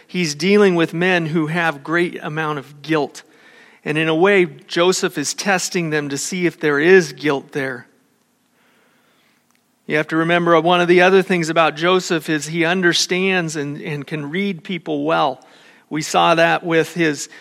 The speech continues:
concern even for the, the jailed cupbearer and the jailed baker. And he's utilizing those skills now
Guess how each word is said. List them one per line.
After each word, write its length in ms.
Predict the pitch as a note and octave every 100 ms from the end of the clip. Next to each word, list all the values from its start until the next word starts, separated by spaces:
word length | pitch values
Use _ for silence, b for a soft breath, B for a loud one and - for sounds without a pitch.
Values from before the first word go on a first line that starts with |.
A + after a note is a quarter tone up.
| B
concern 600 | - D3+ C#3 G3 F#3 F3
even 300 | E3+ F3 E3
for 300 | D3+ E3+ D#3+
the, 320 | D3+ D3+ C#3+ D3+
the 140 | D#3
jailed 640 | C3+ E3 E3 E3+ E3 D3 - B B -
cupbearer 760 | F3+ F3 D#3+ D#3 D#3 D#3 C#3+ -
and 180 | F3 D#3+
the 60 | C#3
jailed 600 | C#3+ D#3+ D#3+ D#3+ C#3+ C3+ - _ _ _ _ _ _ _ D#3
baker. 440 | D#3 D#3+ C#3 A#2 - b b b b b _ _ _ _ _
And 100 | D3
he's 240 | D3 C#3+
utilizing 680 | D#3 G3 F#3+ D#3+ D#3 D3+ D3+
those 200 | D3+ C#3+
skills 460 | - - D#3+ D#3+ C#3+
now 480 | D3 D3 C#3+ A#2